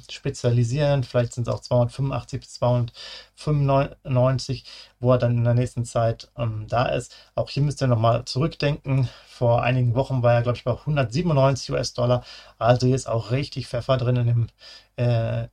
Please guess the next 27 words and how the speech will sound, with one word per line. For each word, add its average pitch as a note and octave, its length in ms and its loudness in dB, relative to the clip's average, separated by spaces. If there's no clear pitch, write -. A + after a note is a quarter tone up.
in A#2+ 80 -6
dem A#2 220 0
Kurs. B2 260 -2
Das G#2+ 160 -8
ist - 80 -16
ja B2 120 -4
auch A2+ 100 -6
natürlich A#2 320 -4
schon A2+ 180 -4
ein A2 60 -4
schöner C#3 320 -2
Anstieg, B2+ 420 -4
der B2 140 0
da A#2+ 380 2
vonstatten A#2+ 500 -2
gegangen A#2 340 -2
ist, A#2 300 -10
während A#2 360 0
halt, A2 320 -8
ähm, G#2 380 -10
B A#2+ 80 -6
T A#2+ 140 -6
C, A#2 240 -4
wie A#2 80 -4
ihr A2 160 -2
gesehen G#2+ 400 -8
habt, - 180 -8